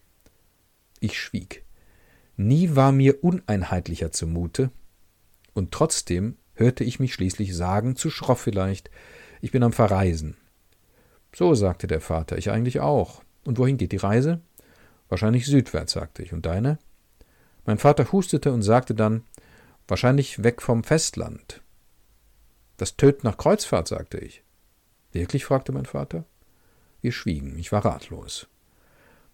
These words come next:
Endlich sagte der Vater: „Ach, Julia.“ Sofort erkaltete ich.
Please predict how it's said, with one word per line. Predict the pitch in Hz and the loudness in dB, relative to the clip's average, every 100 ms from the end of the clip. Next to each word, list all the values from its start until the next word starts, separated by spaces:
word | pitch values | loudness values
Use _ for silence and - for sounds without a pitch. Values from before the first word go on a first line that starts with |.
| _ _ | _ _
Endlich | 135 156 165 | 2 4 2
sagte | 151 139 135 | 4 4 6
der | 117 | 4
Vater: | - 110 110 113 - _ _ _ _ - _ _ | 6 2 4 0 -2 _ _ _ _ -20 _ _
„Ach, | - 127 | -4 -4
Julia.“ | - 78 82 78 78 76 - - - _ _ _ _ _ _ _ _ _ | -4 -4 -4 -4 -4 -6 -12 -20 -20 _ _ _ _ _ _ _ _ _
Sofort | - 104 - 123 120 | -2 0 6 4 4
erkaltete | 110 - - 76 - - - | -2 -4 -4 -4 -6 -12 -10
ich. | - - - - | -12 -16 -20 -20